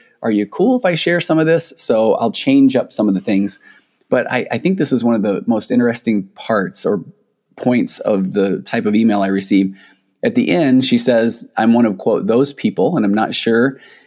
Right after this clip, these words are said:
if I have rose-colored goggles on or if I'm the problem. I feel like for the most part, I'm a very secure and hardworking person. I've dealt with this for, we'll just say, I'll say over twenty years, and it's actually improved somewhat." I think that's kind of a key. We'll get to that today on this episode about trauma bonding.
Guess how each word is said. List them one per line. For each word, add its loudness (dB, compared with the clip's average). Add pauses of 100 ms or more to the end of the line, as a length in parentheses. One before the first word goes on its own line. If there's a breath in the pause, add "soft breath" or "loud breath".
(120 loud breath)
if -2
I 0
have 0
rose-colored 2
goggles 0
on 0
or 2
if -2
I'm 4
the 4
problem. -4
I -18
feel 0
like -2
for -2
the 0
most 0
part, 0
I'm 0
a -2
very 0
secure -4
and -2
hardworking -2
person. -4
I've -8
dealt 0
with -4
this -2
for, -4
we'll -4
just -6
say, -4 (160)
I'll -10
say -6
over -6
twenty -2
years, 2
and 0
it's -2
actually -2
improved -2
somewhat." -2 (120)
I -20
think -18
that's -10
kind -6
of -6
a -8
key. -4
We'll 0
get -6
to -6
that -6
today -2
on -6
this -10
episode -4
about -4
trauma 2
bonding. -2